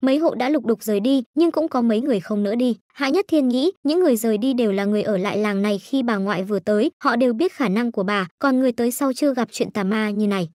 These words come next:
Có lẽ không tin tưởng bà ngoại, Tiểu Tuyết kể tiếp, ngày bà ngoại mất làng chìm trong sương mù, mọi người bắt đầu sốt, cảm, ho ra máu, em cũng sốt hai ngày, nhưng sau đó thì khỏi. Bố em hình như cũng khỏi rồi nhưng cứ trốn em mãi, theo những gì Tiểu Tuyết nói, bà ngoại chết mấy điều kỳ lạ đều tới,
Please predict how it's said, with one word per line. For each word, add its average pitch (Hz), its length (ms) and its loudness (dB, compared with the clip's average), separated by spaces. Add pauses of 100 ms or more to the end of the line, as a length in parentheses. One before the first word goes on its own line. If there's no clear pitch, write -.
(160)
Có 294 120 0
lẽ 311 160 0
không 330 240 -2
tin 294 180 0
tưởng 220 220 0
bà 196 100 -2
ngoại, 214 260 -2 (120)
Tiểu 247 140 2
Tuyết 339 220 -4
kể 220 160 0
tiếp, 359 180 0 (140)
ngày 277 140 0
bà 254 140 0
ngoại 233 240 -2
mất 285 200 0
làng 220 240 0
chìm 196 240 -2
trong 226 160 -2
sương 233 260 0
mù, 208 200 2 (120)
mọi 262 140 0
người 269 160 2
bắt 339 120 -4
đầu 233 200 0
sốt, 311 260 0 (120)
cảm, 226 200 0 (160)
ho 269 140 0
ra 254 140 -2
máu, 233 300 0 (100)
em 320 180 0
cũng 294 180 -4
sốt 370 240 -2
hai 277 180 -4
ngày, 214 240 -2 (120)
nhưng 330 180 2
sau 311 180 -2
đó 240 260 -2
thì 226 100 -4
khỏi. 190 240 -4 (440)
Bố 262 180 2
em 302 200 0
hình 254 160 0
như 277 140 2
cũng 269 160 -2
khỏi 226 240 0
rồi 202 220 -2
nhưng 240 220 0
cứ 220 180 0
trốn 214 300 -2
em 233 220 0
mãi, 233 220 0 (160)
theo 330 120 0
những 311 180 2
gì 269 180 0
Tiểu 208 180 -2
Tuyết 302 180 -2
nói, 240 280 0 (140)
bà 262 120 2
ngoại 240 240 -2
chết 339 220 -4
mấy 233 200 2
điều 247 200 0
kỳ 208 160 -4
lạ 202 220 -2
đều 196 160 -2
tới, 214 320 0